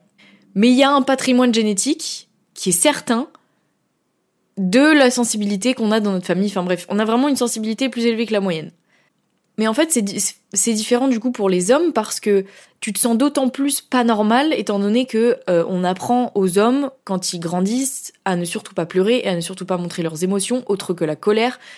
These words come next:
Sinon, on va pas te prendre au sérieux, sinon te-, t'es une fillette, sinon, euh, enfin voilà. Alors que pourtant, moi ça me rend ouf parce que les émotions sont humaines en fait. Au-delà du genre, c'est humain.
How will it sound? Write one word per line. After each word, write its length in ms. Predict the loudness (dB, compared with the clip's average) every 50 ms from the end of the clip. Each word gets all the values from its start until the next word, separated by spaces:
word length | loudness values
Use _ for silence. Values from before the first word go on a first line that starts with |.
| -20 -16 -8
Sinon, 420 | -6 -4 -2 0 0 2 0 0 -2
on 80 | -2 0
va 120 | 0 0
pas 100 | 0 0
te 60 | -2 -2
prendre 140 | -4 -6
au 40 | -4
sérieux, 360 | -4 -4 -4 -2 -2 0 0
sinon 480 | -2 -2 0 0 0 0 -2 -2 -4 -8 -6 -4
te-, 180 | -2 -2 -2
t'es 140 | -2 -4 -6
une 100 | -6 -4
fillette, 480 | -4 -6 -4 -2 2 2 2 2 0 -2
sinon, 460 | -4 -2 -2 0 0 0 0 -2 -4 -6 -14 -20 -20 -20 -20 _ _
euh, 160 | -4 -4 -2
enfin 140 | -2 0 0
voilà. 220 | 2 2 0 -2 -4 -10 -18 -10 -2
Alors 240 | 0 0 0 0
que 80 | 0 -2
pourtant, 400 | -4 -4 -4 -6 -4 -4 -2 -2
moi 100 | -2 -2
ça 140 | 0 0 0
me 60 | 0
rend 100 | 0 0
ouf 160 | 0 0 -2
parce 160 | -4 -6 -4
que 80 | -2 -2
les 160 | -2 0 0
émotions 300 | 0 0 0 -2 -2 -4
sont 180 | -4 -4 -6 -2
humaines 340 | 0 0 2 2 2 0 -2
en 80 | -4 -6
fait. 340 | -6 -6 -6 -8 -14 -20 _ _
Au-delà 240 | -2 0 2 2 2
du 160 | 0 0 0
genre, 480 | 0 0 0 0 -2 -4 -10 -16 -18 _
c'est 420 | -8 -6 -4 -2 -2 -2 -2 -2 0
humain. 400 | 0 2 4 4 2 2 -2 -8